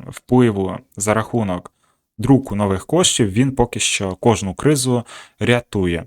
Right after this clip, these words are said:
І ще поки що й-, є куди друкувати, скоріш за все.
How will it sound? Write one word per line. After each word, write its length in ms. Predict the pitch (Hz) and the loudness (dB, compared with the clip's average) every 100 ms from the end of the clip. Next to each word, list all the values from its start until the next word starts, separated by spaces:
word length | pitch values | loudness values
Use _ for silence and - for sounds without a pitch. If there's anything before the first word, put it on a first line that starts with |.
| _ _ | _ _
І 340 | 104 101 95 87 - | -8 -4 -4 -6 -4
ще 300 | - 147 156 | 0 2 0
поки 340 | - 113 - | -2 -6 -4
що 380 | - - 98 - - | -4 -4 -6 -8 -12
й-, 240 | 98 101 160 - | -14 -14 -18 -12
є 280 | - 104 117 | -6 0 0
куди 260 | - 95 90 | 0 -4 -2
друкувати, 760 | 101 - 139 175 185 139 123 - | -2 -2 2 2 0 -6 -10 -12
скоріш 340 | - 95 92 | -12 -10 -10
за 100 | 95 | -6
все. 320 | - - 147 | -2 0 -2